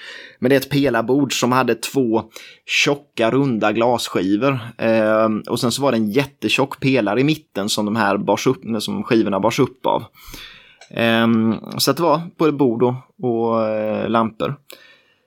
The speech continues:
Och Fontanarte finns ju kvar än idag.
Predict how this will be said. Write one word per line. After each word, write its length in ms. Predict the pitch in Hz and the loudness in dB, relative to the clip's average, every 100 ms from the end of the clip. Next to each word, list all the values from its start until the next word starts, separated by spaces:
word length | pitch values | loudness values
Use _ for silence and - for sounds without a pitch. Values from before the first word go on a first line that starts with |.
| _ _ _ - | _ _ _ -2
Och 220 | 147 - - | 0 0 -2
Fontanarte 640 | 156 165 170 143 117 175 | 0 2 2 2 2 0
finns 220 | 185 139 | 0 0
ju 40 | 131 | 0
kvar 360 | - 104 170 | 0 0 2
än 180 | 151 107 | 0 -2
idag. 340 | 107 107 78 | 0 0 0